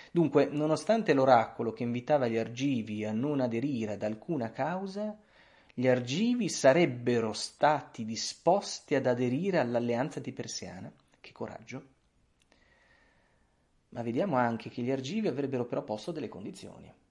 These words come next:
In primo luogo, una pace trentennale con Sparta, il che ci fa capire che c'era una guerra in corso con Sparta. Vabbè,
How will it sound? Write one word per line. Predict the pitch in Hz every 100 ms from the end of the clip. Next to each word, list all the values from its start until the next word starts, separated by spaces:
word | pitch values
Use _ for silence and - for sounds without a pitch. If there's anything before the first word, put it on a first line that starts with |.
| _ _ _ _ _ _ _ _ _ _ _ _ _ _
In | 147
primo | 135 139 117
luogo, | 104 104 113
una | 151 147
pace | 139 196 196 165
trentennale | 147 143 139 190 127 101 117
con | 120 139
Sparta, | - - 87 90 - - 120 - _ _ _ _ _ _ _ _ _ _ -
il |
che | 110 123
ci | 127
fa | 113
capire | 123 - 113
che | 110
c'era | 110 110
una | 101
guerra | 104 110
in | 110
corso | 131 - -
con | 180
Sparta. | - 135 98 - 98 95 107 _ _ _ _ -
Vabbè, | 120 -